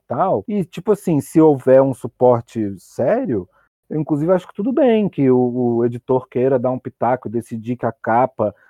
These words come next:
deve ser essa imagem, porque a gente fez uma pesquisa aqui e acha que funciona melhor. Mas a verdade é que,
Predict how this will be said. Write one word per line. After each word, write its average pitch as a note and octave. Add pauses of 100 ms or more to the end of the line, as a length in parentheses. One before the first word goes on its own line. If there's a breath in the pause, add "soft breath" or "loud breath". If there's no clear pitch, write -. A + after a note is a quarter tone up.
(180 soft breath)
deve A#2
ser B2+
essa B2
imagem, A2+
porque -
a G#2
gente A2
fez A2+
uma A2
pesquisa G#2+
aqui A#2
e G#2
acha G#2
que -
funciona G#2+
melhor. A2 (160)
Mas C#3
a D3+
verdade D3+
é G3
que, G#3